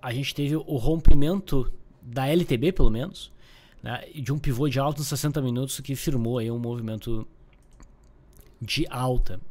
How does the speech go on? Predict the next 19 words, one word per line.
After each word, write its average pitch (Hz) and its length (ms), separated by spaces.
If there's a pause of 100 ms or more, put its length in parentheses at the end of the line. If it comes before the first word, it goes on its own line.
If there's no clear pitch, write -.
(120)
O - 60
mercado 127 240
ganhou 127 160
força 135 300
mais 127 200
no 147 120
final. 104 320 (560)
Eu - 80
falei 185 120
pra 220 120
vocês 208 360
que 180 380 (1040)
quando 247 240
tem 170 560 (300)
decisão 147 280
de - 120
taxa 139 340
de - 20
juros, 131 560